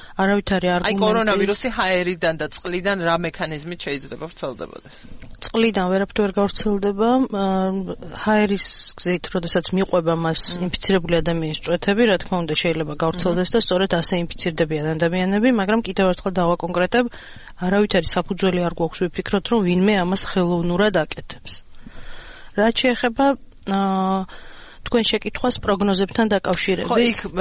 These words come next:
Speaker 2: მსმენელმა კიდევ, ბ, ეს არასწორი პარალელი იყო, ბ, მ, მომწამლავი გაზ-, გაზის სახეობებზე ლაპარაკობდა, თუ არ ვცდები, ამის გამოყენებაზე და თქვენ კიდეც თქვით, თქვათ, იგივე ბიოლოგიური იარაღი თუ ქიმიური იარაღი, სულ სხვა რამ არის, ვიდრე ის, რა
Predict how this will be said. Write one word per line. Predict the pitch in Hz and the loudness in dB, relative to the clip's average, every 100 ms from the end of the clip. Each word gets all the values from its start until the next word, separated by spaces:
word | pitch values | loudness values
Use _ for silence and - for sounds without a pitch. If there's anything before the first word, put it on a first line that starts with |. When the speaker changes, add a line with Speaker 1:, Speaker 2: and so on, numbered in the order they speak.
| 190 | 0
Speaker 2:
მსმენელმა | 180 - 208 202 170 | 0 -2 0 2 0
კიდევ, | 165 180 170 | 0 -2 -2
ბ, | 156 160 160 | 0 0 2
ეს | 196 - | -2 -2
არასწორი | 175 156 180 - 180 170 | 0 0 0 -2 -2 0
პარალელი | 175 175 175 175 170 | 0 2 0 0 -2
იყო, | 170 143 | -2 -2
ბ, | 139 139 135 | -2 -2 -4
მ, | 135 92 117 98 87 | -4 -12 -14 -14 -14
მომწამლავი | - 147 147 - 156 151 143 135 | -10 -8 -8 -4 -4 -2 -4 -2
გაზ-, | 156 156 - - | 0 0 -4 -10
გაზის | - 160 151 156 - - - - 87 | -2 -2 -2 -8 -8 -10 -12 -16 -10
სახეობებზე | - 139 147 143 143 143 | -6 -6 -4 -6 -6 -4
ლაპარაკობდა, | 151 131 135 113 107 | -2 0 0 -2 -8
თუ | - 127 | -8 -10
არ | |
ვცდები, | - 151 160 | -8 -4 -2
ამის | 139 147 | -2 -4
გამოყენებაზე | 160 151 139 147 139 143 165 | -2 -2 -2 -4 -2 -4 -2
და | - - - | -4 -6 -18
თქვენ | - 185 151 | -8 -4 -4
კიდეც | 143 151 - | -2 -2 -4
თქვით, | - 139 | -6 -6
თქვათ, | - 120 | -2 -4
იგივე | 131 131 104 90 | -4 -6 -6 -6
ბიოლოგიური | 143 156 165 170 175 165 160 | -6 -2 -2 -2 -2 0 2
იარაღი | 156 139 131 | 0 0 -6
თუ | 139 | -10
ქიმიური | - 170 170 165 165 | -8 -6 -4 -2 0
იარაღი, | 165 156 180 | 0 0 -4
სულ | - - 185 165 | -10 -10 -8 -6
სხვა | - 156 - - - - | -2 -2 -2 -14 -20 -8
რამ | 156 160 165 | 0 2 2
არის, | 175 208 - | 2 0 -2
ვიდრე | 175 175 196 | -4 0 0
ის, | - 175 - | 0 -2 -2
რა | 165 | 0